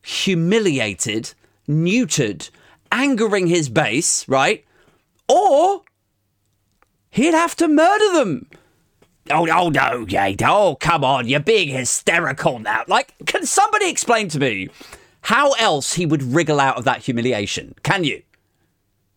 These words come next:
You've got a, a, a sociopath who hates being a loser. You got a loser who hates playing by the rules. Like, are we seriously just sitting here while he escalates to vermin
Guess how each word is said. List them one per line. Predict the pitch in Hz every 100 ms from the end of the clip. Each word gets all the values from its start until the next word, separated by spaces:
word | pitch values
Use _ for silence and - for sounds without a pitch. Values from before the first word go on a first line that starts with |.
| _ _ _ _ -
You've | 156 160
got | 190
a, | 180 175 -
a, | 160 -
a | 147
sociopath | - - 330 370 277 - 151 87 - - - _ _ _
who | - 247
hates | 170 233 220 -
being | 202 175 156
a |
loser. | 151 151 120 101 - _ _ _ _ _ _ _ _ _ _ -
You | 190
got | 190
a | 202
loser | 269 440 392 254 240 - - _
who | 202 254
hates | 180 240 254 - -
playing | 220 208 202
by | 190 185
the | 165
rules. | 202 175 120 - - - _ _ _ -
Like, | -
are | 370
we | 427
seriously | - 453 453 320
just | 311 233
sitting | - 302 220
here | 175 131 110 - - -
while | 202 208
he | 233 233
escalates | 254 277 - - 190 139 110 - - - - -
to | 220 196
vermin | 143 165 262 254 190 123 85 -